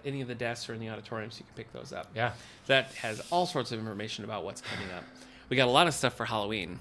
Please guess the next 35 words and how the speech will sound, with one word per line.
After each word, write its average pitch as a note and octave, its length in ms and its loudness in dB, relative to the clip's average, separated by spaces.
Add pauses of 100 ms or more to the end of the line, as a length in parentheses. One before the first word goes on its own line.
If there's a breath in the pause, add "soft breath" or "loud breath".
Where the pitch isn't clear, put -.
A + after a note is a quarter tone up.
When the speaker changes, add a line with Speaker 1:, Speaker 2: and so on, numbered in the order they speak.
Speaker 2:
Are B2 60 0
we B2+ 60 2
talking C3+ 180 6
about A#2 220 2 (280)
library A#2+ 340 6
news C#3 140 4
now? E3 140 6
Speaker 1:
Yeah, C3+ 140 8
Speaker 2:
I'm G#2+ 60 0 (120)
Speaker 1:
library B2+ 160 0
Speaker 2:
sorry, C3+ 180 10
Speaker 1:
news. B2 60 12
Speaker 2:
I C#3 40 12
was, C#3+ 200 4
I'm D#3 160 4
sitting C#3+ 240 6
here B2+ 120 6
thinking A#2+ 260 4
about, A2+ 180 6
like, G#2 180 0
was A#2+ 140 -2
the A#2+ 80 -2
subway D#3 440 2
invented A2 400 -2
Speaker 1:
Yeah, A#2+ 100 4
Speaker 2:
in G#2+ 80 6
the - 20 4
Speaker 1:
how A#2+ 80 2
Speaker 2:
sixties? A#2 220 2
Speaker 1:
you G#2+ 40 0
get G#2+ 120 -2
us A2 160 -6
around A2 240 -4
in A2 100 -8
Boston. A2 360 -2